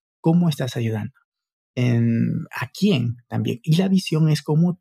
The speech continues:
tu empresa va a estar en un periodo determinado de tiempo. Por ejemplo, puedes decir, ¿cómo estaré, digamos, en automático? En tres años se ve de esta manera, ¿no? Todo eso tendrás que revisarlo. ¿Para qué? Y este es el, digamos que la flecha que va a dirigir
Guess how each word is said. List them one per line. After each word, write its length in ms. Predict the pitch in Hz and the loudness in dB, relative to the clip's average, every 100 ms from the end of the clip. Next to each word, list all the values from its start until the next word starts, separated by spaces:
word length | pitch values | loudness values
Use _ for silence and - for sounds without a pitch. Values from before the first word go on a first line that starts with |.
| - | -4
tu 160 | 160 | 0
empresa 520 | 139 127 156 190 - 131 | 0 0 -2 -2 -2 -4
va 100 | 127 | -6
a 20 | |
estar 340 | - 143 165 | -6 -4 -2
en 160 | 214 147 | 0 0
un 260 | 143 143 _ _ - | 0 -4 _ _ -4
periodo 340 | 131 127 139 | 0 2 2
determinado 500 | 147 127 113 113 117 | 0 0 0 2 0
de 60 | 117 | -2
tiempo. 300 | 117 113 - | -4 -4 -6
Por 180 | - 120 | -8 -6
ejemplo, 440 | 139 117 147 170 _ - - - _ - | -4 -4 -2 -4 _ -20 -20 -20 _ -4
puedes 200 | 127 120 | -2 0
decir, 400 | 120 - 123 123 _ _ _ | -2 -2 -2 -4 _ _ _
¿cómo 400 | - 151 156 156 | 0 2 4 2
estaré, 360 | 147 - 160 127 | 0 -2 -4 -4
digamos, 360 | 151 139 139 139 | -4 -6 -4 0
en 60 | 131 | 0
automático? 600 | 135 151 165 143 139 131 | 0 0 0 -2 -4 -4
En 120 | 131 | -4
tres 320 | 147 160 - | -2 -4 -2
años 320 | 156 165 170 | -2 0 0
se 100 | - | -2
ve 140 | 123 135 | -2 -2
de 200 | 139 131 | -2 -2
esta 200 | - 110 | -4 -4
manera, 380 | 95 92 117 117 | -4 -6 -10 -8
¿no? 120 | 156 - - - - - | -8 -8 -20 -20 -20 -12
Todo 280 | - 147 143 | -2 0 2
eso 360 | 143 - 190 - - | 0 -2 -6 -8 -16
tendrás 340 | - 131 135 - | -10 -6 -4 -4
que 100 | 156 | -4
revisarlo. 460 | 156 147 160 160 143 | -2 -2 -2 -2 -2
¿Para 200 | 120 131 | -4 0
qué? 260 | 165 127 - | -2 -2 -8
Y 160 | 131 | -8
este 180 | 127 - | -6 -6
es 120 | - | -6
el, 400 | - 120 120 117 - | -4 -2 -2 -4 -6
digamos 280 | 127 139 143 | -4 -4 -4
que 180 | 127 - _ _ _ | -8 -8 _ _ _
la 240 | 135 123 117 | -4 -2 -4
flecha 420 | - 196 - 156 | -4 -4 -2 -4
que 140 | 135 | -2
va 100 | 123 | -2
a 60 | 131 | -2
dirigir 520 | 143 131 - 185 226 | -2 -4 -2 -4 -4